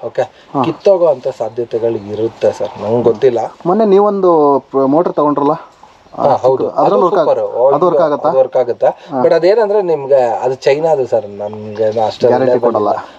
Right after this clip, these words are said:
Speaker 1: ಅದ್ರ ಬಳಿ ಯಾವ್ದೋ ಚಿಕ್ಕದು ಒಂದು ಹಾಫ್ ಎಚ್ ಪಿ ತಗೊಳ್ಳಿ ಸರ್.
Speaker 2: ಹಾಫ್ ಎಚ್ ಪಿ ಮೋಟರ್ ತಗೊಂಡು ಒಂದ್ ಸಾವಿರ, ಒಂದೂವರೆ ಸಾವಿರ
Speaker 1: ಮಸ್ತ್
Speaker 2: ಬೀಳುತ್ತೆ
Speaker 1: ಆಯ್ತು
Speaker 2: ಅಷ್ಟೇ.
Speaker 1: ಸರ್ ಅದು. ಹಾಫ್ ಎಚ್ ಪಿ ಮೋಟರ್ ಸಾಕು ಸರ್.
Speaker 2: ಹ್ಮ್.
Speaker 1: ಅದು ವರ್ಕ್ ಆಗ್-, ಇದ್ರ ಈ ತರ ನೀವು ಮಾಡಿದ್ರೆ ಹಂಡ್ರೆಡ್ ಪರ್ಸೆಂಟ್ ಆಗ್ಲೇಬೇಕು ಸರ್. ಯಾಕಂದ್ರೆ
Speaker 2: ಓಕೆ.
Speaker 1: ಮುಕ್ಕಾಲ್ ಇಂಚ್ಗೆ ಓಡ್ತಾ ಇದೆ ಸರ್, ಇನ್ನೇನ್ ನೋಡಲ್ಲ ಅಂದ್ರೆ ಇನ್ನೇನ್ ಹೇಳಲ್ಲ. But ಏನಂದ್ರೆ ಒಂದು ನಿಮ್ಮ ಬೋರ್‌ವೆಲ್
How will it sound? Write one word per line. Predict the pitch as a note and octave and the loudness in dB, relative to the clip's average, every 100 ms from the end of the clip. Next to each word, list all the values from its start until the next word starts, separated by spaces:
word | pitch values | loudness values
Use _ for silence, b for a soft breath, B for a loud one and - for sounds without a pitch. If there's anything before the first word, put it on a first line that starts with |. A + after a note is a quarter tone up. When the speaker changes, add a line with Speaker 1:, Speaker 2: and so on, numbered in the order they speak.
| - | -2
Speaker 1:
ಅದ್ರ | D3 | 0
ಬಳಿ | E3+ F3 | 2 2
ಯಾವ್ದೋ | F3+ A2 B2 D#3 | 0 0 0 0
ಚಿಕ್ಕದು | D#3 C#3 - C#3+ C3+ | 0 -4 -6 0 0
ಒಂದು | A2 | 0
ಹಾಫ್ | C3+ D3 | 0 0
ಎಚ್ | C3+ B2 | -2 -6
ಪಿ | - | -10
ತಗೊಳ್ಳಿ | C3 G#2 G#2 G#2 | -6 -4 -4 -6
ಸರ್. | - | -4
Speaker 2:
ಹಾಫ್ | G#2+ B2 | -2 -2
ಎಚ್ | B2+ | -2
ಪಿ | C3 | 0
ಮೋಟರ್ | B2 C3+ C3+ | 0 0 0
ತಗೊಂಡು | C#3 B2+ | 0 0
ಒಂದ್ | B2 | 0
ಸಾವಿರ, | D3+ C#3 | 0 2
ಒಂದೂವರೆ | C#3 C3 B2+ | 2 0 0
ಸಾವಿರ | C3 | 0
Speaker 1:
ಮಸ್ತ್ | - | 2
Speaker 2:
ಬೀಳುತ್ತೆ | D3+ - | 2 0
Speaker 1:
ಆಯ್ತು | B2+ A#2+ | -2 0
Speaker 2:
ಅಷ್ಟೇ. | A2 | -2
Speaker 1:
ಸರ್ | G#2 | -4
ಅದು. | G#2+ | -8
ಹಾಫ್ | A2+ - | -6 -6
ಎಚ್ | A#2 - | -8 -8
ಪಿ | |
ಮೋಟರ್ | A#2+ A2+ G#2+ A2+ | -6 -6 -8 -8
ಸಾಕು | G2+ F2+ G2 | -8 -8 -14
ಸರ್. | - - - D#3 | -18 -20 -14 -8
Speaker 2:
ಹ್ಮ್. | B2+ G#2+ | -4 2
Speaker 1:
ಅದು | D3 | 4
ವರ್ಕ್ | D3+ E3+ | 4 2
ಆಗ್-, | D#3+ - _ E3 | -2 -4 _ -14
ಇದ್ರ | D#3+ G3 G#3 | -2 -2 -2
ಈ | G#3 G#3+ B3 | -2 0 0
ತರ | B3 A#3 B3 | 2 2 2
ನೀವು | G#3 | 2
ಮಾಡಿದ್ರೆ | D3+ D#3+ G3+ | 2 2 2
ಹಂಡ್ರೆಡ್ | F#3 C#3 D3+ | 0 -2 -4
ಪರ್ಸೆಂಟ್ | D3+ E3 E3 | -4 -2 -2
ಆಗ್ಲೇಬೇಕು | C#3 B2+ C#3 A#2+ A#2+ | -2 0 0 0 -6
ಸರ್. | - A2+ _ _ | -10 -16 _ _
ಯಾಕಂದ್ರೆ | C3 B2+ | -2 0
Speaker 2:
ಓಕೆ. | D#3 G#3 - - | 0 -2 -16 -12
Speaker 1:
ಮುಕ್ಕಾಲ್ | - - G3 | -4 0 2
ಇಂಚ್ಗೆ | G3+ F3+ F3+ | 2 0 2
ಓಡ್ತಾ | F3 E3+ E3 | 2 2 0
ಇದೆ | D#3+ D3+ | 2 0
ಸರ್, | C#3 D3+ | 0 0
ಇನ್ನೇನ್ | C3+ B2+ C#3+ D3+ C#3 | -2 0 0 0 0
ನೋಡಲ್ಲ | C3 B2+ B2+ B2+ | 4 4 4 0
ಅಂದ್ರೆ | A#2+ B2+ | -2 -6
ಇನ್ನೇನ್ | A#2 A2 G#2+ | -6 -6 -6
ಹೇಳಲ್ಲ. | G2+ G2+ B B B2 | -6 -8 B B 0
But | F3 | 4
ಏನಂದ್ರೆ | G3 B3+ A3+ A#3 | 4 4 2 2
ಒಂದು | F3 F#3 G#3+ E4+ - | 2 0 -4 -6 -6
ನಿಮ್ಮ | D#3 E3 | -2 0
ಬೋರ್‌ವೆಲ್ | D#3+ C#3 F3 G#3+ | 0 2 2 0